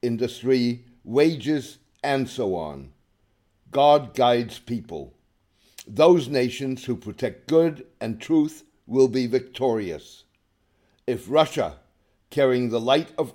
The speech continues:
orthodoxy, faces in Asia the yellow races, wallowing in the darkness of paganism,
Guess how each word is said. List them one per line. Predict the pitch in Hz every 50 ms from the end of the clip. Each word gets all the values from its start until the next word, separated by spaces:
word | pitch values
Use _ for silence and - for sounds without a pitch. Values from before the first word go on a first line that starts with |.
| _
orthodoxy, | - 175 185 180 180 165 131 107 104 101 98 - - - 95 92 82 80 76 _ _ _ _ _ _
faces | _ - - - 165 160 - - 175 170 123 120
in | - 160 151 151 - -
Asia | 151 151 147 131 120 151 139
the | 127 107 120
yellow | 110 107 113 131 175 196 196 180 143 120
races, | 110 101 98 98 98 90 - - 120 110 98 - - _ _ _ _ _ _ _
wallowing | - 110 123 131 135 151 160 156 151 147 147 143 139
in | 135 131
the | 127 123
darkness | 110 92 - - 143 139 147 135 - 139 135 113 101 -
of | 120 101 - _ _
paganism, | - 143 160 156 131 135 113 98 92 87 76 92 90 87 85